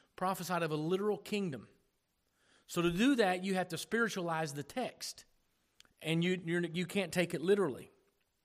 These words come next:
Secondly, a s-, careful study of the Scriptures will prove that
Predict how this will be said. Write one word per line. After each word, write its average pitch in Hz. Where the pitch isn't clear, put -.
Secondly, 262
a 185
s-, -
careful 208
study 196
of 180
the 160
Scriptures 170
will 156
prove 185
that 170